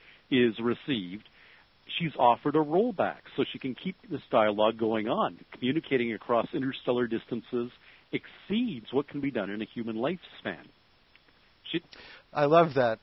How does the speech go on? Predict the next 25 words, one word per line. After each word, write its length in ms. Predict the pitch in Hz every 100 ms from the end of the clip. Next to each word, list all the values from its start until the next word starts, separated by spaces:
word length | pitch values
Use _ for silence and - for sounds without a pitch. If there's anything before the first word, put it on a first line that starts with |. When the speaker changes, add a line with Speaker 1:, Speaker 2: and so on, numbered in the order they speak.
| -
Speaker 2:
actually, 520 | 123 120 - 117 117
and, 320 | 120 120 117
um, 460 | 120 120 117 120 120 _ -
you 100 | 135
know, 100 | 127
I, 240 | 135 139
I, 20 |
I, 520 | 143 - 139 131 -
I 40 | 127
think 240 | 180 165
you 100 | 147
really 200 | 147 135
should 260 | - 147 -
call 280 | 131 113 104
it 40 |
a 80 | -
scientific 580 | 113 104 - 113 - 110
romance 520 | 110 104 104 98 -
if, 120 | 104 -
uh, 220 | 110 101 107
if 120 | 107
David 260 | 117 113 104
Hartwell, 640 | 117 110 113 107 104 104 113 -
<laughs> 180 | 160
with 120 | -